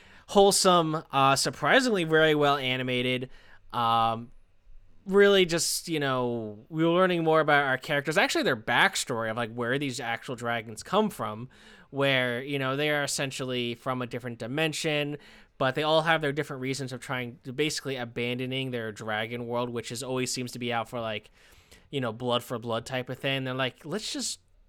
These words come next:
you know, not stop trying to kill each other <laughs> all the time and just live our lives, just, you know, making, uh, you know, delicious food in Japan." Um, other than that, uh, we do have,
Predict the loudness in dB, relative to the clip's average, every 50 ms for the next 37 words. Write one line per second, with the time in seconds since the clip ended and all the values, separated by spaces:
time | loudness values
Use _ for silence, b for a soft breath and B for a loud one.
0 | _ _ _ _ -10 -8 -6 -4 -4 -6 -6 -6 -6 -6 -6 -6 -8 _ _ _
1 | -8 -4 -4 -4 -4 -4 _ -10 -6 -4 -4 -4 -4 -6 -8 -10 -10 -6 -6 -6
2 | -6 -6 -8 -8 -8 -6 -6 -6 -8 -8 -10 -12 -8 -4 -2 -2 0 0 -2 -4
3 | -2 -2 0 2 2 2 0 -2 -6 -8 -10 B B B B B B B B B
4 | B -4 -2 -2 -2 0 0 2 2 4 2 2 4 4 4 4 2 2 0 -4
5 | -8 -10 -8 -8 -6 -6 -4 -4 -4 -4 -4 -4 -6 -8 -10 -12 -16 _ _ -20
6 | -20 _ _ _ _ _ _ _ -12 -8 -4 -2 0 0 0 -2 -2 -2 -2 -2
7 | -2 -4 -4 -6 -8 -8 -8 -6 -4 -4 -4 -4 -4 -4 -4 -4 -4 -4 -6 -8
8 | _ _ _ _ _ _ _ _ _ _ _ _ _ _ -12 -10 -8 -6 -6 -8
9 | -8 -10 -10 -8 -6 -6 -6 -6 -6 -8 -10 -8 -8 -6 -6 -6 -6 -10 -12 -12
10 | -10 -8 -6 -6 -8 -8 B B B B B B B B 2 4 6 6 8 6
11 | 6 4 2 4 4 8 8 8 6 6 4 0 0 2 2 2 2 2 0 -2
12 | -6 -6 -2 0 0 2 2 0 0 0 -2 -2 -2 0 2 2 2 2 2 4
13 | 4 6 6 6 4 4 2 -2 -6 -16 -16